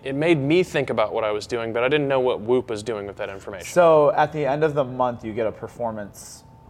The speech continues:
Speaker 1: Oh, okay.
Speaker 2: feedback, uh, basically a report card, if you will. And it's like, okay, you, for every night you logged that you consumed alcohol, your sleep was,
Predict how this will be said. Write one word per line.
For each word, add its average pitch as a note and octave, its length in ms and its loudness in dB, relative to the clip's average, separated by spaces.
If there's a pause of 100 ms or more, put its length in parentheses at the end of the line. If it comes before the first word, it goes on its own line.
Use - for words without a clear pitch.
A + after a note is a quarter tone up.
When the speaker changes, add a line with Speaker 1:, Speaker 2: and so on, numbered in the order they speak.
(140)
Speaker 1:
Oh, - 40 -6
okay. A#2 100 0
Speaker 2:
feedback, B2 400 0 (320)
uh, B2+ 100 -6
basically C3+ 380 0
a A#2 40 0
report G#2+ 380 -6
card, G2 160 -6
if G2+ 120 -12
you G#2 80 -12
will. G#2 260 -4 (440)
And C#3+ 140 -6
it's C3+ 140 -8
like, A2+ 360 -4 (120)
okay, B2+ 420 0 (160)
you, B2 300 -6
for B2 580 2 (500)
every D#3 300 2
night A#2+ 340 0
you A#2+ 160 -6
logged A2 360 2
that G#2+ 160 -4
you A#2 240 -6
consumed G#2+ 540 -12
alcohol, A#2 720 2 (300)
your C3 140 -2
sleep B2+ 320 -6
was, G#2 500 -4